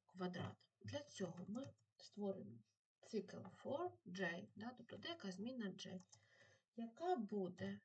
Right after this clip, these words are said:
in rank у нас повторюватися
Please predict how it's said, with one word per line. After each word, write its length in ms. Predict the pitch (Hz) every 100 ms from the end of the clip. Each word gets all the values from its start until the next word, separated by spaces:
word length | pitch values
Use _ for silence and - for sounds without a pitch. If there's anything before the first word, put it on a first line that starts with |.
| -
in 240 | 226 262 247 - - - _ - - -
rank 440 | 185 180 151 - - -
у 100 | 196
нас 320 | 247 330 330
повторюватися 1300 | - 196 - 202 247 339 339 339 330 330 - 339